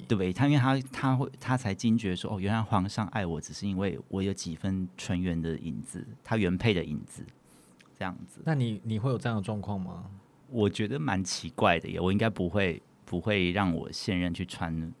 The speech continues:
Speaker 1: 穿
Speaker 2: 没有，没有，我是说你会不会在，就是找对象的时候，你有时候会找前一任或是你喜欢的那一任的人的影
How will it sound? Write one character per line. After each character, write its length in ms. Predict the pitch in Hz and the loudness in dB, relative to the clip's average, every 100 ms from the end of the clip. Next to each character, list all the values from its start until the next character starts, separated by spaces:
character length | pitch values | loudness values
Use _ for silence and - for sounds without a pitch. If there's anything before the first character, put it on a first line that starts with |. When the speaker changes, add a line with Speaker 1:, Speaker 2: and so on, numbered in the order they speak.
| _ | _
Speaker 1:
穿 300 | - - 92 90 90 92 98 - - _ - | -8 -2 0 0 0 -2 -4 -8 -14 _ -6
Speaker 2:
没 160 | 113 | 0
有， 80 | 131 | 2
没 120 | 131 | 2
有， 100 | 123 | 2
我 60 | 107 | 0
是 120 | 135 | -2
说 380 | 131 131 123 131 - - - | -2 -4 -2 -4 -8 -20 -8
你 160 | 120 | -4
会 100 | 110 | -2
不 100 | 139 | 0
会 120 | 131 123 | 0 0
在， 480 | 131 120 113 101 95 131 127 | 0 0 -2 -4 -6 -12 -10
就 120 | 117 | -8
是 320 | 107 113 104 95 | -6 -4 -4 -4
找 180 | 92 | -4
对 160 | 87 117 | -2 0
象 180 | 104 110 | 0 -2
的 80 | 92 | -2
时 140 | - - | -6 -4
候， 180 | 104 | -2
你 100 | 101 | -2
有 140 | 113 101 | -2 -2
时 120 | 90 | -2
候 40 | |
会 140 | 104 110 | -2 -2
找 360 | - 76 73 - - - | -2 -8 -8 -14 -18 -18
前 260 | - 95 95 | -8 -4 -2
一 40 | |
任 280 | 98 110 104 | -2 -2 -2
或 140 | 95 107 | -2 -4
是 100 | 104 | -4
你 200 | 104 92 | -4 -4
喜 240 | 92 - | -6 -6
欢 140 | 90 107 | -2 -2
的 60 | |
那 120 | 101 | 0
一 40 | 104 | -2
任 220 | 98 95 | -2 -4
的 180 | 90 85 | -4 -8
人 180 | 87 - | -8 -6
的 120 | - | -6
影 120 | 87 | -8